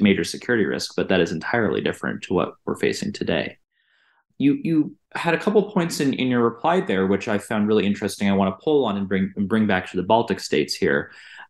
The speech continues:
First, going backwards from, I remember when Gorbachev passed last year, seeing some reflections from folks in Central and Eastern Europe saying essentially, you know,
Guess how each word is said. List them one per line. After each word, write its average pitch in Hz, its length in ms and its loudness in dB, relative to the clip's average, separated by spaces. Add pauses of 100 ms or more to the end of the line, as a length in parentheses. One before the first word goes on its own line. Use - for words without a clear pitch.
(120)
First, 131 360 -2
going 107 220 0
backwards 107 420 -2
from, 95 320 0
I 80 100 0
remember 104 380 2
when 95 340 -2
Gorbachev 104 500 -2
passed - 560 -2
last 92 340 0
year, 92 380 0 (340)
seeing 98 400 0
some 95 260 -2
reflections 95 600 0
from 90 520 0
folks - 340 0
in 98 80 2
Central 98 340 -2
and 92 100 2
Eastern 87 180 -8
Europe 101 280 2
saying 87 340 0
essentially, 85 720 0 (180)
you 113 80 0
know, 87 200 0